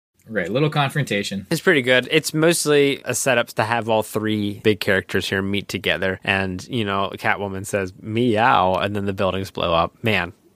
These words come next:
Speaker 2: it's great. The dynamic, I just wanna say, between Batman and Catwoman here, and Michelle Pfeiffer and Bruce Wayne, well, Michael Keaton, I should say, is, is really great. Their chemistry i-, is really compelling, and it's fun to watch those two interact.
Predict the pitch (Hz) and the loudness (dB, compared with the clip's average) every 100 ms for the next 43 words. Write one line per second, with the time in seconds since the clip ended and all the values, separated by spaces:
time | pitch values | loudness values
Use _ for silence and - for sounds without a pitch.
0 | _ - - 90 78 - _ _ _ _ | _ -12 -4 -4 -4 -10 _ _ _ _
1 | _ - 127 135 123 135 147 151 143 107 | _ -12 -2 -2 0 -2 0 -2 -2 -2
2 | 110 110 - 110 98 101 95 104 - 120 | -2 -2 -2 -4 -2 0 0 -2 -2 -2
3 | 110 104 - 117 107 113 107 98 95 - | -2 -6 -4 -2 0 0 0 0 -2 -8
4 | 107 101 98 90 - - 113 104 95 92 | -10 -8 -8 -10 -12 -6 -2 -2 -2 -6
5 | 92 92 92 90 87 95 87 123 110 110 | -8 -6 -4 -4 -6 -4 0 2 2 2
6 | 98 - 95 92 92 92 - 95 92 87 | 0 0 -4 -4 -4 -4 -2 -2 -2 -4
7 | 90 - 117 110 98 107 - 95 98 - | -10 -12 -2 0 0 -2 -4 -4 -4 -4
8 | 90 95 - - - 95 92 85 - 135 | -10 -12 -14 -6 -6 -2 -2 -2 0 2
9 | 120 110 156 156 101 123 120 101 - 101 | 2 0 2 2 2 2 2 2 0 0
10 | 95 120 131 127 120 107 - - 104 95 | 0 -2 -2 0 -2 -2 -6 -6 -4 -4
11 | 95 101 101 110 98 110 120 117 123 104 | -6 -6 -4 -4 -6 -6 -2 4 4 2
12 | 101 107 104 101 101 101 - 117 107 104 | 0 2 2 2 -2 -2 2 2 2 -4
13 | 98 98 98 - 104 95 - - 95 - | 0 0 0 -2 -2 -2 -4 -4 -4 -4
14 | 92 92 92 95 - | -8 -2 -2 -2 -8